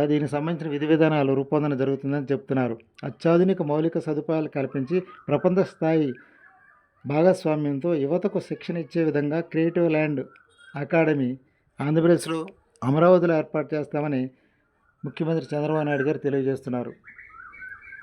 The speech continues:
అమరావతి రాజధానిలో పునర్నిర్మాణ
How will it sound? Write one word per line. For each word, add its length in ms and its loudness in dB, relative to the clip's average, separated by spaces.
అమరావతి 440 8
రాజధానిలో 500 6
పునర్నిర్మాణ 600 0